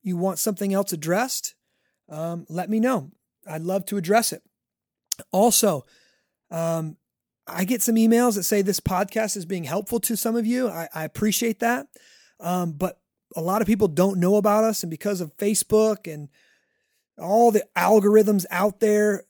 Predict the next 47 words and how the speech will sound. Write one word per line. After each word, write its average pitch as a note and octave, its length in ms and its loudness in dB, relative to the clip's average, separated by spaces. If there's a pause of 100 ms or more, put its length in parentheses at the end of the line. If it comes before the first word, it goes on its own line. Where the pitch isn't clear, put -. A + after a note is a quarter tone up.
(100)
it, F#3 160 -10
it's F3+ 200 -6
kind G#3+ 160 -4
of D#3 80 -6
hard F#3+ 500 2
to F3+ 440 -4 (100)
get F3+ 180 -2
recognized G3 600 -2
and E3 80 -4
get D#3 120 -4
noticed. F3+ 440 -2 (340)
And E3+ 100 -8
so F#3 160 -2
it F#3 80 -2
would F#3 140 -2
really G3+ 260 2
give F#3+ 180 -2
us, G3 260 -4 (180)
it - 40 -4
would, E3+ 280 -4
it F#3+ 100 -6
would F3+ 140 -6
be E3+ 140 -4
a - 20 -6
hu-, - 360 -14
it G#3 80 -4
would F#3+ 140 -4
do G#3 160 0
us F3 160 0
a E3 60 -8
huge A#3 400 4
favor F3 400 -2
if D3 160 -8
you F#3 80 -4
could D#3 180 -10
like D3+ 340 -4
us A#3+ 280 -4 (460)
on C#3 140 -12
Facebook. A#3+ 500 -2
You F#3+ 80 -6
could D3+ 220 -12 (580)
give F#3 140 -2
us G3 180 0
a F3+ 80 -4
rating F3+ 560 -2
on D3+ 140 -8
iTunes. C4+ 760 -4